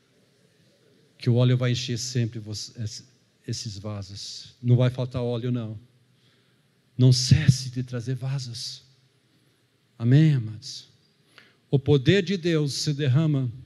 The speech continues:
em nós. Tá lá, não tá lá? Folha.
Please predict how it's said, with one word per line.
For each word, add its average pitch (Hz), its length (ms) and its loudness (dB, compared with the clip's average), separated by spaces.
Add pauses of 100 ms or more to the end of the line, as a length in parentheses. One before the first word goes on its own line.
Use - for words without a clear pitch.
(120)
em 123 120 2
nós. 135 580 0 (3500)
Tá 127 120 -4
lá, 110 280 -6
não 98 100 -10
tá 104 160 -10
lá? 180 200 -6 (2000)
Folha. 104 420 2